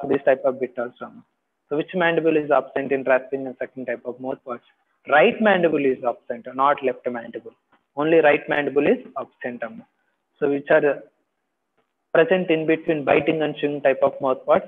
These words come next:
and piercing and sucking type of mouth parts. So in between these two mouth parts, rasping and sucking type of mouth parts is there. So number of stylets.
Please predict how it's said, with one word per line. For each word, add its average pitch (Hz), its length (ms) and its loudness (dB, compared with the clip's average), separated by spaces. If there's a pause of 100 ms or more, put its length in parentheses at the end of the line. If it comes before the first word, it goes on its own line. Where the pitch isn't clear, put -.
(120)
and 143 160 -6 (240)
piercing 156 440 2
and 135 140 -6
sucking 127 280 -8
type 120 220 -8
of 120 180 -8
mouth 117 240 -18
parts. - 200 -20
So - 680 -10
in 156 140 -4
between 175 360 2
these 185 280 4
two 175 120 2
mouth 156 240 -2 (380)
parts, 151 300 4
rasping 139 480 0
and 131 140 -6
sucking 131 260 -6
type 127 180 -4
of 127 160 -10
mouth 120 240 -8
parts 117 160 -14 (100)
is - 60 -20 (120)
there. 107 140 -16 (3000)
So 143 60 -6
number 151 300 2
of - 80 6 (160)
stylets. 139 600 0